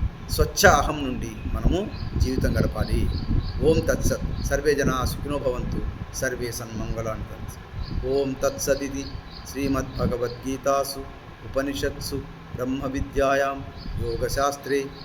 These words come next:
श्रीकृष्णार्जुनसंवादे ज्ञानविज्ञानयोगो नाम सप्तमोऽध्यायः।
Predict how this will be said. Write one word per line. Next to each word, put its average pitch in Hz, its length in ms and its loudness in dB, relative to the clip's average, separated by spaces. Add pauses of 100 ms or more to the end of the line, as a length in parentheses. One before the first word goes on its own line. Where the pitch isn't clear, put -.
(180)
श्रीकृष्णार्जुनसंवादे 139 1500 0 (1700)
ज्ञानविज्ञानयोगो 135 1300 2
नाम 139 300 4 (680)
सप्तमोऽध्यायः। 139 1120 0